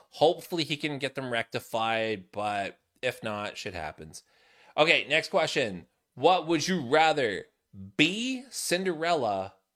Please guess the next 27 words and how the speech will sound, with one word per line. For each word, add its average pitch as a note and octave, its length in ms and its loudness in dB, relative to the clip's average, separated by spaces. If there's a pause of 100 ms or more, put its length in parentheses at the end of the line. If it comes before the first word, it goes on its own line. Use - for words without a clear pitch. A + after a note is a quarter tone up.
or C#3+ 540 4
be B2 480 -6
Ariel? G#2 800 -2
Ooh. F#2 600 -8 (480)
You B2 100 -8
know E3+ 80 -2
what? G3+ 120 0
I've D3+ 160 -2
always F3 300 -2
had D3 240 -2
a D3 40 -10
thing D#3+ 200 -6
for - 120 -8
Ariel. F2 520 -6 (100)
I B2 100 -8
think D#3 160 -4
I'd B2+ 100 -2
rather A#2 180 -2
be G#2 180 -8
Ariel. F2 440 -8 (1800)
You A#2+ 120 -8
get B2+ 80 -12
to C#3+ 80 -4
live A2 200 -4
in B2 100 -4
the D2+ 120 -6
ocean. A2+ 540 -6